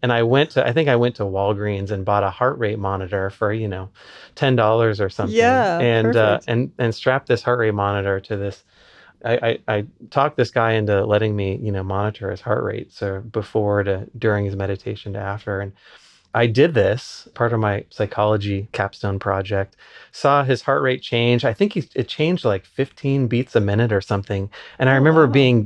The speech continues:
Speaker 1: devastated. You know, I think I had had some expectation that his heart might stop while he was doing his,
Speaker 2: <laughs> Right.
Speaker 1: his meditation. And so as a young scientist, um, I got recalibrated a little bit to, um, you know, how this stuff actually works. And,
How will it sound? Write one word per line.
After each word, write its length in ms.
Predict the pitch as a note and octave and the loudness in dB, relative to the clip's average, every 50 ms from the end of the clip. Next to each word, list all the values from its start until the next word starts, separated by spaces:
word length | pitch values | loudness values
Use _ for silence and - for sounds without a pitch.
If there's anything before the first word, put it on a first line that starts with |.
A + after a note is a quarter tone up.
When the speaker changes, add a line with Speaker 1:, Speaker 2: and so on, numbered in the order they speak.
| G#2+ - | 0 2
Speaker 1:
devastated. 720 | C3 B2+ D3 C#3+ C#3+ B2 - - G#2 G2 G#2 A2 A2 G#2+ _ _ _ _ _ _ _ _ _ | 2 4 4 4 2 0 0 -4 -6 -4 -4 -6 -8 -10 _ _ _ _ _ _ _ _ _
You 120 | - B2 G#2+ | -4 -2 -2
know, 160 | G#2 G2 G2+ | -2 -2 -2
I 120 | - A#2 B2 | -2 -2 0
think 220 | - F#3+ F3+ F3+ | 2 0 2 4
I 80 | F3 D3+ | 4 4
had 140 | C#3 B2 | 4 4
had 180 | A#2 B2+ C3 A#2+ | 4 2 0 0
some 200 | - - B2+ A#2+ | 0 0 2 2
expectation 640 | A2+ - - - A2 G2+ - - A2+ A2+ - - G#2+ | 2 0 0 -2 -2 -2 0 0 0 0 0 -2 -2
that 120 | G2+ G2 A2 | -2 -2 -2
his 160 | G#2+ G2+ - | -4 -4 -2
heart 200 | - A#2+ A#2+ - | -2 -2 -2 -2
might 220 | A2 G2+ G2 - | -2 -6 -6 -8
stop 380 | - - - G2+ G2+ - - - - _ _ | -10 -6 -4 -2 -2 -2 -4 -12 -20 _ _
while 160 | - A2+ G#2+ G#2+ | -4 -2 0 0
he 140 | A2 A2 | 2 0
was 120 | A2 G#2+ A2 | 0 0 2
doing 260 | - - B2+ A#2+ A#2+ | 2 2 4 4 4
his, 140 | A#2 A2 - | 2 0 0
Speaker 2:
<laughs> 220 | - E4 - - B3+ | -2 -6 -6 -6 -4
Right. 140 | C#4 E4 - - | -6 -4 -4 0
Speaker 1:
his 180 | - D3 C3 B2+ | 0 0 2 4
meditation. 800 | C#3+ C#3 C3 B2 A#2 - D#3 C#3+ C#3 - - C3+ A#2 G#2+ A2 - | 2 2 2 2 2 2 4 4 4 4 2 0 0 0 -2 -2
And 120 | - B2 | -4 -4
so 160 | - - D#3 C#3 | 0 4 4 6
as 160 | C3 B2 G#2+ | 6 4 2
a 60 | B2 | 0
young 300 | A#2+ C3 D#3+ D#3+ E3 D#3+ | 2 2 4 4 4 2
scientist, 760 | - - C#3+ C#3 C#3+ C3+ B2 - - G#2+ G2+ - - - - | 0 0 0 2 2 0 0 2 2 0 0 0 -8 -16 -10
um, 460 | - C3 A#2 A2 G#2+ G#2+ G#2+ G#2 G#2 - | -4 -2 0 2 2 2 2 0 -2 -2
I 140 | - A2+ A#2+ | -2 -2 0
got 180 | A#2 B2 A#2 A#2 | 2 2 0 0
recalibrated 920 | A2 A#2+ C3+ B2 - - A#2+ A2 A2 A2+ A2+ G2+ A2 G#2 G2+ G2 G#2 G2 | 0 -2 -4 -4 -2 -2 0 2 2 2 2 2 0 -4 -2 -4 -4 -4
a 60 | G2+ | -4
little 240 | G2 G2+ G2+ G2 G2 | -2 -2 -2 -2 -2
bit 300 | F#2+ G#2 G2+ G#2+ - _ | -4 -4 -6 -6 -8 _
to, 360 | - - - A2 G2+ G2+ G2 G2 | -12 -6 -6 -4 -4 -4 -4 -4
um, 300 | F#2+ F#2+ F#2+ F#2 G2 B2 | -4 -4 -4 -6 -8 -8
you 80 | A2 G2+ | -8 -6
know, 120 | G2 G2 | -6 -6
how 200 | F#2 A2+ A2 G#2+ | -4 -2 -2 -2
this 180 | G#2 A2 G2 - | -2 -6 -8 -8
stuff 200 | - - G#2+ G2+ | -8 -8 -8 -6
actually 440 | - G#2+ G#2 G2+ - - A2+ G2+ G2 | -4 -6 -6 -6 -8 -8 -8 -6 -6
works. 420 | G2 G2 A2 A2 G2+ G2+ - - - | -4 -4 -2 -2 -2 -4 -6 -4 -4
And, 140 | A2+ A2 | -2 -2